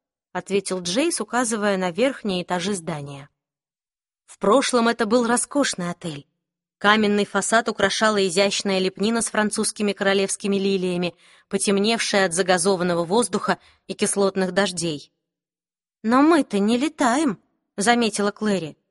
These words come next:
«Верно. Поэтому пойдем напролом». Он двинулся через дорогу к зданию отеля.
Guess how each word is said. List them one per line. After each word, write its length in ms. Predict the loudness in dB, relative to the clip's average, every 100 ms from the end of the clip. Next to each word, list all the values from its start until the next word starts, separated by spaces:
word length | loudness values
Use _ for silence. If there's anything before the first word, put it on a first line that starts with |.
| _ _ _
«Верно. 600 | -6 -2 0 0 -4 -6 _ _ _ _
Поэтому 460 | 0 0 2 0 2
пойдем 520 | 0 2 0 0 -4 -6
напролом». 680 | -6 -2 0 0 -4 -8 -16 _ _ _ _ _ _
Он 260 | 0 0 -2
двинулся 540 | 0 2 2 0 -2
через 260 | -2 -2 0
дорогу 400 | 0 0 -2 -4
к 60 |
зданию 420 | -2 -2 -2 -4
отеля. 460 | -6 -6 -12 -12